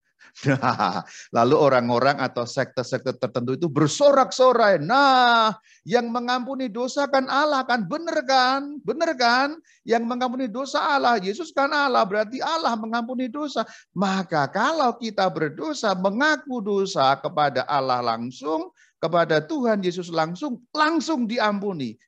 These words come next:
Itu caranya. <laughs> Apakah memang demikian? <laughs> Yuk kita lanjut. Apa ajaran Yesus hanya sampai di situ? Apa ajaran para rasul hanya itu? Apa isi Alkitab cuma itu?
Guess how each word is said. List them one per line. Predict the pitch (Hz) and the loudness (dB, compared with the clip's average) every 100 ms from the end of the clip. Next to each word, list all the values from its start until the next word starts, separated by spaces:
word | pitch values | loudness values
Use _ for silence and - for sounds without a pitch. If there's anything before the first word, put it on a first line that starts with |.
| _ | _
Itu | 311 320 330 330 - 226 202 | -6 -4 -4 -6 -8 -8 -6
caranya. | 208 190 190 214 190 139 117 - 131 113 120 107 - 113 | -4 -2 0 -2 -4 -8 -8 -8 -6 -4 -4 -6 -8 -10
<laughs> | - - - 123 _ - - | -14 -16 -16 -20 _ -18 -6
Apakah | 139 120 113 110 | -4 -2 -2 -2
memang | 104 110 110 | -4 -4 -6
demikian? | 104 104 101 107 101 98 - 110 104 110 - | -8 -8 -6 -4 -4 -6 -8 -10 -6 -8 -8
<laughs> | - - _ _ - | -18 -20 _ _ -12
Yuk | - | -6
kita | 269 262 | -2 2
lanjut. | 262 285 196 113 92 90 _ _ _ _ - - _ _ _ 214 | 4 2 0 -4 -6 -8 _ _ _ _ -20 -20 _ _ _ -4
Apa | 233 294 254 | 0 2 4
ajaran | 208 208 208 | 4 4 4
Yesus | 196 208 339 - | 4 2 0 -4
hanya | 170 180 | -2 -2
sampai | 175 175 180 | -2 -2 -2
di | 147 | -4
situ? | 123 104 - 110 123 _ _ _ | -6 -10 -12 -16 -18 _ _ _
Apa | - 135 156 156 | -2 2 4 2
ajaran | 143 147 143 139 | 2 2 2 2
para | 135 123 | 2 2
rasul | 120 110 254 240 | 2 0 -4 -4
hanya | 147 131 | -2 -2
itu? | 107 110 117 156 107 - | -4 -6 -8 -8 -8 -4
Apa | 156 170 170 | -2 0 0
isi | 175 - - | -2 -2 -2
Alkitab | 160 160 170 254 240 | -2 -2 -6 -4 -4
cuma | - 185 190 | -4 -4 -2
itu? | 185 180 107 92 - | -4 -4 -8 -8 -12